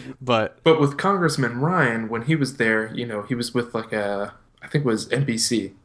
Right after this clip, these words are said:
Speaker 2: He was with the N B C camera crew, and they tried to kill Ryan, and it was thwarted.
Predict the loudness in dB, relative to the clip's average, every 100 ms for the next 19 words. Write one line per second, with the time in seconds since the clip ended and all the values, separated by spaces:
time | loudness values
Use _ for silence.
0 | _ -4 -4 -4 -6 -4 -4 -4 -4 0
1 | 0 0 -4 -6 -4 -4 -4 -4 -2 -4
2 | -10 -20 _ -6 0 0 0 -4 0 0
3 | 2 2 2 2 -4 -2 0 2 0 -6
4 | -18 -16 0 2 2 2 -2 -2 -10 -20
5 | _ _ -2 -2 -2 -4 0 4 4 4
6 | -2